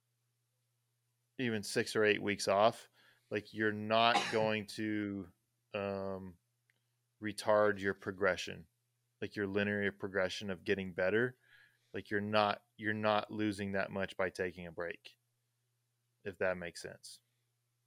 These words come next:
I, in fact, like, there's a, there's a chance that you will, you will help your progression, uh,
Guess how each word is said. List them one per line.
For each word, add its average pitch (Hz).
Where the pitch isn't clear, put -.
I, 113
in 107
fact, 101
like, 101
there's 98
a, 98
there's 104
a 95
chance 107
that -
you 104
will, 90
you 101
will 92
help -
your 92
progression, 90
uh, 90